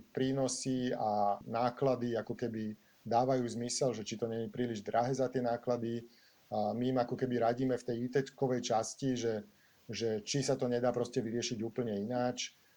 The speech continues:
A tam sa nám proste spoločne podarilo proste niektoré pro-,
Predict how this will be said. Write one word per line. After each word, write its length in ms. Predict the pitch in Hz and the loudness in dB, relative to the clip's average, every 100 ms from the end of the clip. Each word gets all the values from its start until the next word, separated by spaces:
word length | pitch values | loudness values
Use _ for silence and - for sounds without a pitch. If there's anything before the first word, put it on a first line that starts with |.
| _ | _
A 360 | 107 104 104 104 | -4 0 2 0
tam 220 | 101 120 120 | 4 4 4
sa 160 | 139 | 2
nám 160 | 127 113 | 0 0
proste 300 | 104 107 - | -4 -4 -4
spoločne 540 | 113 - 117 120 - 123 | -4 0 2 2 0 -2
podarilo 720 | 123 123 120 117 117 113 104 | 0 2 0 2 0 0 -2
proste 320 | 113 - 120 | -6 -4 -2
niektoré 400 | 113 110 131 117 | -2 -2 0 -2
pro-, 320 | - 113 107 | -2 -4 -4